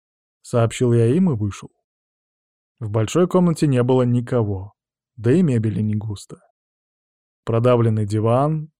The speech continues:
затоптанный и заплеванный ковер на полу и торшер с явно самодельным абажуром из разноцветной проволоки.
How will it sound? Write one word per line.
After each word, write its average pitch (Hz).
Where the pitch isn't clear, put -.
затоптанный 156
и 143
заплеванный 135
ковер 131
на 170
полу 160
и 151
торшер 113
с -
явно 117
самодельным 120
абажуром 139
из 123
разноцветной 120
проволоки. 107